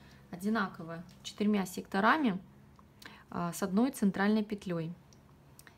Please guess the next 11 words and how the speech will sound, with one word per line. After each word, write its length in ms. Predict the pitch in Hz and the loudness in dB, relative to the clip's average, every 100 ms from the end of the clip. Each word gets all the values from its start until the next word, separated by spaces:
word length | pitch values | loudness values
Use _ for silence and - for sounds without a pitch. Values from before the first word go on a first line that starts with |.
| - - - - - | -20 -20 -20 -20 -4
Эта, 420 | 208 202 190 - - - - - - | -4 -2 -4 -4 -10 -20 -20 -20 -8
а, 200 | 196 180 | -6 -4
шапка 360 | - 208 196 190 | -2 -2 -2 -8
связана 600 | - 196 196 190 180 180 | -2 0 0 0 -4 -4
из 320 | 220 202 185 185 175 - - - - - - - - - - - - - - | 0 0 0 -2 -4 -6 -16 -20 -20 -20 -20 -20 -20 -20 -20 -20 -20 -20 -10
Лана 340 | 190 208 196 | 0 2 2
Гросса, 680 | 185 190 202 202 - 175 160 175 - - - - - - - - - _ _ - - | 0 0 -2 -2 -6 -6 -6 -8 -14 -20 -20 -20 -20 -20 -20 -20 -20 _ _ -20 -10
а, 180 | 170 170 - | -10 -10 -2
триста 360 | 208 208 - | 0 0 -2
шестьдесят 440 | 175 - 190 185 - | -4 -4 -4 -4 -6
пять 400 | - 185 - | -2 -2 -4